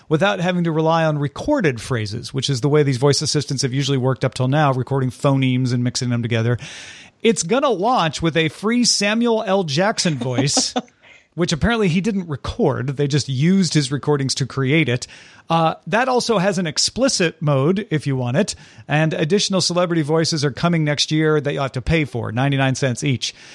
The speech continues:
Uh, the ability to ask the Echo, "Tell me what you just heard," is now live. So if it answers weird, you can say, "Wait a minute." Uh, later this year, you'll be able to ask, "Why did you do that?"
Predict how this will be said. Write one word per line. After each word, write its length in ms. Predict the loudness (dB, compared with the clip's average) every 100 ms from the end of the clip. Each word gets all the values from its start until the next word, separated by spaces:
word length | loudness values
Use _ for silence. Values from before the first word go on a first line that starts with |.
| -20 -14 -2
Uh, 160 | 0 2
the 100 | 0
ability 480 | 0 0 2 0
to 320 | 0 0 0 0
ask 340 | 0 0 -2
the 220 | -2 0
Echo, 300 | 2 2 0
"Tell 380 | 0 0 2 2
me 200 | 2 2
what 280 | 2 0 0
you 160 | -2 0
just 340 | 0 0 0
heard," 440 | -2 0 0 0
is 220 | 0 -2 -2
now 240 | 0 0
live. 600 | 0 -2 0 0 0 -2 -10 -8
So 240 | -2 0
if 100 | 0
it 160 | -4 -4
answers 360 | -2 0 0 -2
weird, 460 | 0 0 2 0
you 60 | 0
can 100 | -2
say, 180 | 0 0
"Wait 220 | 2 0
a 40 |
minute." 280 | 0 -2 -4 -8 -16 -6
Uh, 180 | 0 0
later 260 | 2 0 0
this 220 | 0 0
year, 160 | 0
you'll 140 | 2 0
be 160 | 2
able 180 | 0 2
to 100 | 0
ask, 360 | 0 0 -2 -8 -4
"Why 260 | -2 0
did 220 | 0 -2
you 80 | -2
do 260 | 0 0 0
that?" 440 | -2 -2 -2 -4